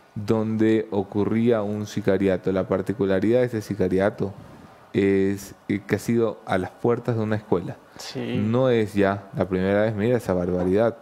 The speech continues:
Speaker 1: los impactos que tiene. No es la primera vez que las escuelas se convierten en escenas del crimen en un país donde la delincuencia se desborda, donde el Estado desaparece, donde la policía solo sirve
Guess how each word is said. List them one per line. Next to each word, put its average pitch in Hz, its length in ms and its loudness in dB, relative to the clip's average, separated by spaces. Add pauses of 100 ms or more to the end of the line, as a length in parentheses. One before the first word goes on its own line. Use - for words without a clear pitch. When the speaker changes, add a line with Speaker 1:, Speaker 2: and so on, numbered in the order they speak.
Speaker 1:
los 92 160 -4
impactos 98 520 -2
que 95 80 -2
tiene. 107 340 -2
No 120 160 0
es 135 60 0
la 123 120 2
primera 107 340 2
vez 131 240 2
que - 120 0
las 92 140 2
escuelas 127 640 0 (320)
se 101 140 0
convierten 113 600 0
en 107 240 0
escenas 107 320 0
del 92 160 0
crimen 123 480 -2
en 107 120 -2
un 123 100 -2
país 113 200 2
donde 117 220 -2
la 98 80 0
delincuencia 95 560 -2
se 98 180 0
desborda, 139 600 0 (280)
donde 92 200 0
el 92 80 -2
Estado 120 260 2
desaparece, 139 640 0 (260)
donde 98 220 0
la 92 80 2
policía 95 460 0
solo 113 260 -2
sirve 131 480 0